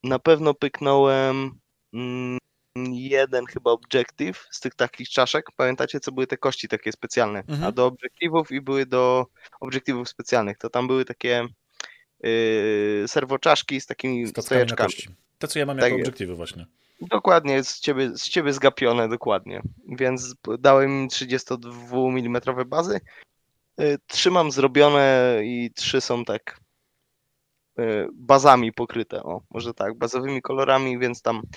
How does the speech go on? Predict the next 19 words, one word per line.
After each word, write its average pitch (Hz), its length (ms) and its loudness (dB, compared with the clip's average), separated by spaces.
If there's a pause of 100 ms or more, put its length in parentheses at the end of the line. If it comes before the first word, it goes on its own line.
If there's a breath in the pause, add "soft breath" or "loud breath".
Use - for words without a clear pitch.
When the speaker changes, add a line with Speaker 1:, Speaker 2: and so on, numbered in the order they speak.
(280 loud breath)
Speaker 1:
jeden 127 300 4
z - 100 -10
tych 127 160 -6
trzech - 340 -2
niepomalowanych 120 760 0
tam 113 200 -8
łoszami, 143 480 -4 (160)
mm, 131 360 -6 (440)
pyknąłem 139 720 4
i 123 720 0
z-, - 280 -16 (280)
poprawiłem 127 540 2
tam, 117 180 -2
gdzie 117 300 0
jakieś 107 300 -4
ubytki 127 420 -4
w 113 60 -14
bazie 120 300 0
były. 156 260 -4